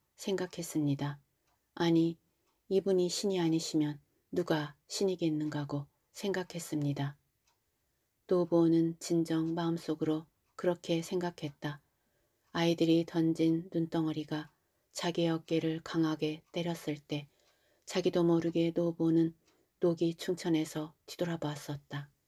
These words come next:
그리고 나서 비로소 그는 십자가 위에서 예수께서 말했다고 하는 "아버지시여, 저들을 용서하옵소서. 저들이 자기가 하는 일을 몰라서 저럽니다."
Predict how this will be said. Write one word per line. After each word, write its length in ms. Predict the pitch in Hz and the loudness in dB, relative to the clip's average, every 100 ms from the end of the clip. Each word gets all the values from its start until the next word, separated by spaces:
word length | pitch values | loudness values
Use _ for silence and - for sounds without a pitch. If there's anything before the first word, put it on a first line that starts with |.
| _ _ _ _ _ _ _ _ | _ _ _ _ _ _ _ _
그리고 300 | 190 180 175 | 4 6 6
나서 360 | 165 165 165 | 4 2 0
비로소 460 | 160 160 165 160 160 | -4 -4 -6 -4 -6
그는 360 | 156 160 160 160 - _ _ | -2 0 0 0 -10 _ _
십자가 480 | - - - 175 165 | -16 -6 -2 0 0
위에서 480 | 160 160 156 156 151 - _ _ _ _ | 0 -2 -2 -6 -8 -12 _ _ _ _
예수께서 840 | 175 170 175 165 165 165 165 160 160 _ _ | 0 0 -2 -2 -2 -2 -2 -4 -6 _ _
말했다고 600 | 165 165 165 - 156 156 | -4 -2 -4 -6 -8 -6
하는 380 | 156 170 151 147 _ _ _ _ _ _ _ _ _ _ _ _ _ | -6 -2 -2 -4 _ _ _ _ _ _ _ _ _ _ _ _ _
"아버지시여, 840 | 185 180 180 170 165 - 175 165 170 | 0 2 2 0 -4 0 2 2 -2
저들을 600 | - 175 160 160 165 165 - | -2 0 2 2 0 -4 -2
용서하옵소서. 840 | 170 170 180 165 - 156 - 156 - _ _ _ _ - | 0 0 -2 -6 -6 -8 -6 -8 -10 _ _ _ _ -6
저들이 640 | - 175 175 165 165 170 _ _ | -2 2 2 4 2 -2 _ _
자기가 400 | - 190 180 180 | -8 -4 -2 0
하는 320 | 175 180 170 | 0 2 2
일을 200 | 165 165 | 4 2
몰라서 600 | 160 156 151 151 147 151 - _ - | 2 0 0 -2 -4 -10 -10 _ -8
저럽니다." 680 | - 160 156 147 143 143 | -2 0 0 -2 -4 -8